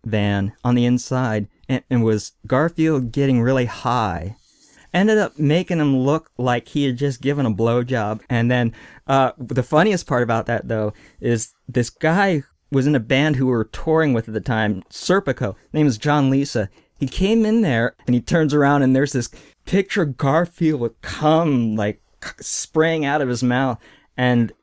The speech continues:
he's like, "What the fuck did I get into?" You know, he was, it really freaked him out. The set of Serpico that followed was just out of this motherfucking world. It, it just blew my mind.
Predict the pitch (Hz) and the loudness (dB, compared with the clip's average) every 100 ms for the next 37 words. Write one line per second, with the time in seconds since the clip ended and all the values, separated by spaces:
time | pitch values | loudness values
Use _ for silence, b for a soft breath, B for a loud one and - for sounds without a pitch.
0 | _ _ - 147 147 123 101 110 135 202 | _ _ -4 0 0 -2 -10 -6 -2 -2
1 | - 120 - - - 180 190 - - - | -4 -10 -10 -20 -8 -4 -4 -6 -12 -12
2 | 131 147 170 233 226 - - - 151 143 | -4 2 6 8 8 6 0 2 4 4
3 | 175 135 135 - 151 147 131 156 139 - | 4 2 -2 -4 -2 0 2 2 2 -2
4 | b b - 160 156 135 143 - b b | b b 0 0 2 2 2 -2 b b
5 | 127 - - 151 196 - b - 113 143 | -6 -4 -2 0 0 -6 b -10 -4 0
6 | 156 156 156 143 - - - 135 143 117 | 0 2 2 2 0 -6 -2 0 2 0
7 | 98 - 117 113 131 120 - b b b | -2 -6 -4 -2 0 0 -4 b b b
8 | 143 147 143 127 120 120 139 110 - 127 | 2 4 4 2 -2 0 0 0 -2 -4
9 | 110 113 117 160 170 160 165 123 113 123 | -2 0 0 0 2 2 0 -2 -4 -2
10 | 104 101 95 92 95 | -2 -4 -6 -8 -10